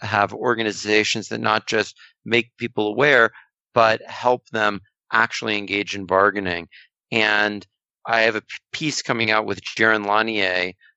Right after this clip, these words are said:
uh, perhaps right when this podcast comes out. I'm not sure when, when it'll come out, but it, it'll be on,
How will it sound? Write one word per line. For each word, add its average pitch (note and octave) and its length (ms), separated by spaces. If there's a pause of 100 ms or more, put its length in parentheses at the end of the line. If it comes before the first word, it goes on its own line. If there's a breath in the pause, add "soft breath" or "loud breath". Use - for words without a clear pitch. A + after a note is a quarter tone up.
(200)
uh, G2 240
perhaps B2 340
right A2+ 160
when A2 140
this G2 120
podcast A2 520
comes F#2 220
out. F#2 120
I'm G2 100
not G2 140
sure G2 140
when, F#2+ 240
when G2 180
it'll F#2 260 (280 loud breath)
come A2+ 120
out, A#2+ 200
but G#2 140
it, G#2 100
it'll G#2+ 120
be G#2 120
on, G2+ 260